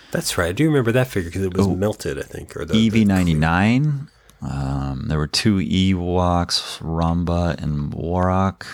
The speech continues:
Speaker 2: General Calrissian,
Speaker 1: Is that when
Speaker 2: Endor
Speaker 1: that came
Speaker 2: Luke,
Speaker 1: out? Okay, I do
Speaker 2: uh,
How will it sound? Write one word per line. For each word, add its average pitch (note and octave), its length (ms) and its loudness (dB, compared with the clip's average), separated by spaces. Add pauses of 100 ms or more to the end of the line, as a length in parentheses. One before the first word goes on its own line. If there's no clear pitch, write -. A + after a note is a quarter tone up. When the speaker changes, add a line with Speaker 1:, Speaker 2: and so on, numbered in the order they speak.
(840)
Speaker 2:
General G#2 440 4
Calrissian, G#2+ 920 0 (800)
Speaker 1:
Is F#2 100 2
that G#2 140 6
when G#2 120 6
Speaker 2:
Endor G#2+ 120 6
Speaker 1:
that G#2 100 2
came A#3+ 140 8
Speaker 2:
Luke, B3+ 180 4
Speaker 1:
out? - 260 -8
Okay, - 200 -4
I - 20 2
do F2 40 2
Speaker 2:
uh, E2 40 4